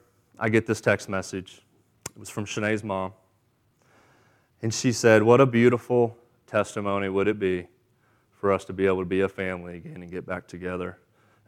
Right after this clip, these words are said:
and start having family events and, and do things again as a family." Instantly in that moment,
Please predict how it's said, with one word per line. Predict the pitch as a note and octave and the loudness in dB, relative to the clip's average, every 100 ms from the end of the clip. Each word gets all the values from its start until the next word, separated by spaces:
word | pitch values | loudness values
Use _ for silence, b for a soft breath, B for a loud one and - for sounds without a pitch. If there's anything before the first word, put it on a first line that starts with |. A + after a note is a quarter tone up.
| - | -20
and | E2 | -20
start | - F#2 | -6 -4
having | F2+ F2+ F2 | -4 -6 -8
family | F#2+ F#2 F2+ F2+ | -10 -10 -8 -8
events | E2+ F#2 F2+ - | -8 -10 -12 -14
and, | F2 C2 | -16 -14
and | F2+ F2 | -16 -2
do | G#2+ | -2
things | G2+ F#2+ F2+ F#2 | 0 -4 -6 -8
again | F2+ F2+ | -8 -8
as | F2 | -10
a | F2+ | -14
family." | - F#2 F2+ F2+ F2+ _ _ _ _ _ _ _ _ _ _ _ - | -10 -10 -10 -12 -16 _ _ _ _ _ _ _ _ _ _ _ 6
Instantly | F3 F#3 F#3+ F#3+ G3 | 6 6 4 6 8
in | F#3 | 8
that | F3+ D#3 | 8 6
moment, | C#3+ B2 G#2+ G#2+ - | 6 4 2 -4 -8